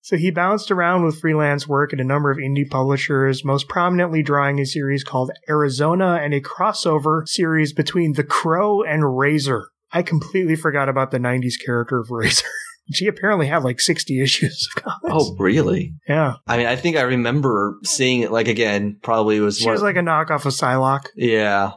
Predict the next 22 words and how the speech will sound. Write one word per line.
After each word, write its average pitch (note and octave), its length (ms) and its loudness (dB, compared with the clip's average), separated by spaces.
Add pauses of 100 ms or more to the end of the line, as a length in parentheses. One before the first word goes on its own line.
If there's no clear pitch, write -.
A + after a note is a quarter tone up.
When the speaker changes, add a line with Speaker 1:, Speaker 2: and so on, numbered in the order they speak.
(100)
Speaker 2:
but A2+ 160 2
I A2 120 2
don't A2+ 380 0
remember G#2 380 0
anything G#2 440 0
about F#2+ 340 2
her. F#2 240 -4
Speaker 1:
Yeah, C3 160 -6
let D3+ 180 0
alone E3+ 280 2
that D#3+ 100 0
there D#3 80 2
was D3 180 2
a C#3 60 0
full D#3 240 -2
miniseries C#3+ 640 0
crossing C3 400 -2
over B2 240 0
her B2 180 0
and B2 80 0
the A#2 60 -4
Crow. A#2 440 -2